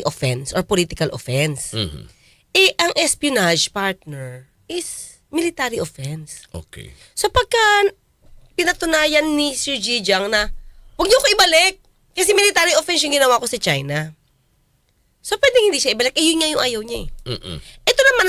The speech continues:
Speaker 1: sa akin, partner. Ito lang mga, it-, ito lang, na-, logic lang naman itong gagamitin natin eh. Kung spy itong si Alice Goo, kasi ito, partner, ito si Wo Fugui, Wang Fugui, wala rin naman siyang binanggit na details.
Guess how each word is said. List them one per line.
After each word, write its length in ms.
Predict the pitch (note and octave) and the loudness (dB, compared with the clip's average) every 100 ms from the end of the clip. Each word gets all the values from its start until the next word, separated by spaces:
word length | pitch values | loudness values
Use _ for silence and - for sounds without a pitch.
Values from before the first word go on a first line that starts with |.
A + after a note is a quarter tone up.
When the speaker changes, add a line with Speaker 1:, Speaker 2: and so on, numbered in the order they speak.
| - | 2
Speaker 1:
sa 160 | C4 | 0
akin, 80 | C4 | 0
partner. 320 | - G3 - | 0 -2 0
Ito 80 | D4 | 0
lang 160 | F#4 F4 | 2 4
mga, 200 | D#4+ D#4 C4+ D#4 | 4 4 2 0
it-, 100 | - | -4
ito 120 | D#4+ E4 | -2 2
lang, 160 | D#4+ C#4 | 2 2
na-, 160 | C#4+ C4+ B3+ A3 | 0 -2 -4 -2
logic 320 | D#4 F4 C#4+ D#4+ | 2 4 2 2
lang 80 | D#4+ | 2
naman 160 | D4+ C#4+ | 4 2
itong 160 | C#4 | 0
gagamitin 480 | B3+ G#3+ G#3 G3+ F#3 | 0 0 -2 0 0
natin 320 | D3 D3+ C3+ | 0 -2 -6
eh. 40 | B2+ _ _ _ - _ - | -10 _ _ _ -20 _ 2
Kung 160 | B4 A#4 | 4 4
spy 480 | A4 - D#4+ C#4 C#4+ | 2 2 2 0 0
itong 160 | C#4 | 0
si 160 | C4 - | 2 2
Alice 320 | G3+ G3+ F#3 | 2 2 -2
Goo, 320 | F3+ F3 C#3 | 0 0 0
kasi 320 | C3+ D4 G4+ - | 0 2 2 2
ito, 240 | C#4 B3+ C4 | 4 4 4
partner, 320 | C4 C4 A#3 | 2 2 0
ito 160 | B3 D#4 | 0 -2
si 160 | D4+ | 0
Wo 400 | C4 C#4+ C#4+ C4+ - - | 4 4 4 2 -4 -2
Fugui, 640 | C4+ C4 G3+ G3 F#3 E3+ F3 - - - | 2 2 2 2 2 2 -2 -10 -20 -2
Wang 320 | A3+ C4 C#4 | 4 6 4
Fugui, 560 | - C#4+ A#3 F3+ E3+ F3 - - - _ _ _ | 0 0 2 2 2 0 -6 -20 -20 _ _ _
wala 160 | A#3 E4+ G4 | 4 6 6
rin 80 | G4+ | 4
naman 160 | G4+ | 2
siyang 160 | F#4 E4+ | 2 0
binanggit 400 | D#4 D#4+ D4 D4+ | 0 0 -2 -2
na 80 | C4+ | -2
details. 800 | A#3 - G3 G3+ E3 - - | -4 -2 -2 0 -2 -4 -8